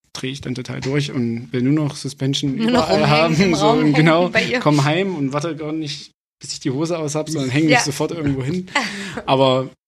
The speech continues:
Speaker 1: das entsteht, keine Ahnung. Also bei der ersten wollte ich jetzt erstmal zugucken, wollte wissen, was geht da auch ab. Ich wollte auch mal sehen, wie stechen die so einen Haken da durch. Also es ist
Speaker 2: Mhm.
Speaker 1: ja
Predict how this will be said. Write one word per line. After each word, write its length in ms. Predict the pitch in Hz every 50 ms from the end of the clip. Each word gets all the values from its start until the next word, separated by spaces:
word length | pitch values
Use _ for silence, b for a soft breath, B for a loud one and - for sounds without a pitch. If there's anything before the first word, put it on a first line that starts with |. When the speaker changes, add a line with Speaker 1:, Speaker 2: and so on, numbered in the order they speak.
| - -
Speaker 1:
das 180 | - 110 -
entsteht, 400 | 123 113 - - - 113 - -
keine 220 | - 117 117 104 104
Ahnung. 300 | 117 113 110 110 107 -
Also 160 | 131 123 127 123
bei 100 | 139 131
der 120 | 123 104
ersten 280 | 107 143 143 - 151 147
wollte 120 | 143 139
ich 60 | 135
jetzt 120 | 135 127 -
erstmal 280 | 139 127 - 147 135 120
zugucken, 460 | - 151 143 147 151 147 147 143 127
wollte 220 | 127 120 123 117 123
wissen, 420 | 123 - 147 131 120 117 127 139 143
was 180 | 123 113 - -
geht 160 | 131 127 -
da 60 | 135
auch 120 | 127 113 143
ab. 140 | 147 139
Ich 140 | 139 - -
wollte 180 | 131 127 127 131
auch 140 | 127 120 113
mal 140 | 123 127 117
sehen, 280 | 123 131 135 135 123 131
wie 260 | 123 117 135 127 120
stechen 300 | - - 139 135 147 143
die 100 | 143 143
so 100 | 127 131 131
einen 160 | 127 123 110
Haken 300 | 139 156 160 - 170 151
da 120 | 151 151
durch. 340 | 143 147 156 180 175 160 170
Also 160 | - 196 165
es 80 | 180 180
ist 40 | 190
Speaker 2:
Mhm. 40 | 208
Speaker 1:
ja 100 | 120